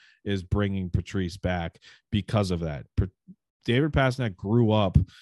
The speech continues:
in the N H L with Patrice Bergeron and Zdeno Chara mentoring him, right? You had some pretty strong leadership there, and it's probably the leadership is what convincing guys to sign for less.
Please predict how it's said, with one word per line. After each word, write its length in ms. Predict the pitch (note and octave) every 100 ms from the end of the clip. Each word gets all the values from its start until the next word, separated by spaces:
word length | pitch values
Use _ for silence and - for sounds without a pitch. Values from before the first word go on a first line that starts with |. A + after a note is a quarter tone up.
| - _ _ _ _ _
in 100 | A#2
the 140 | G#2+ A2
N 100 | G#2
H 180 | F#2+ G#2
L 240 | G2+ F#2
with 200 | F#2 F2
Patrice 480 | G2 F2+ G#2+ G2 - _
Bergeron 520 | G2 G2 G2 F#2+ F#2+
and 120 | F#2 F2
Zdeno 460 | E2+ F#2 F#2+ F2+
Chara 320 | E2+ F#2+ D#2+
mentoring 640 | E2 F2+ F2 D#2+ C#2 C#2 D#2+
him, 220 | D#2 D2 -
right? 240 | F#2 F#2+ -
You 220 | G#2+ G#2+
had 220 | G#2+ G#2+ F#2
some 180 | G#2
pretty 300 | F#2 A2+ B2
strong 580 | G#2+ - - A2 A2 G2+
leadership 480 | F#2+ G2 G#2+ A2 A#2 -
there, 280 | C3 C3+ - _ -
and 120 | A2 G#2+
it's 160 | G2
probably 580 | - A#2+ B2 D#3 D3 C#3+
the 100 | A#2
leadership 520 | G#2 B2 A2+ - G2
is 140 | F#2+ F#2
what 120 | F#2+ - - _ _
convincing 560 | - G#2 F#2 A2 G#2 G2+
guys 380 | F#2 G2+ F#2 -
to 80 | F#2+
sign 260 | G2+ F2+
for 120 | E2+
less. 500 | D2+ F2+ C#2 - -